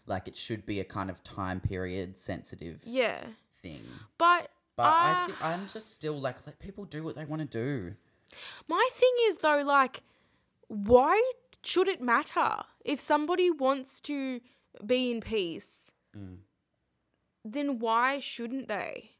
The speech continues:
Speaker 2: It's their choice.
Speaker 1: Mm.
Speaker 2: This whole world is so fucked up because everyone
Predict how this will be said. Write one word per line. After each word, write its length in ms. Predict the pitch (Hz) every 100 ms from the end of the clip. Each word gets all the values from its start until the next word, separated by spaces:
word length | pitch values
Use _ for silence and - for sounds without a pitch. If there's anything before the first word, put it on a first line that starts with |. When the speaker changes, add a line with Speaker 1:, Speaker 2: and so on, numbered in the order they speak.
| _ -
Speaker 2:
It's 220 | 262 -
their 300 | 202 240 269
choice. 840 | - 226 226 208 - - 107 90
Speaker 1:
Mm. 40 | 90 _ _ _ _ _ -
Speaker 2:
This 160 | 285
whole 280 | 269 320 381
world 380 | 320 269 277 285
is 120 | 254
so 300 | - 262 269
fucked 340 | 262 254 247 262
up 200 | 233 240
because 260 | 220 226 -
everyone 500 | 233 254 262 262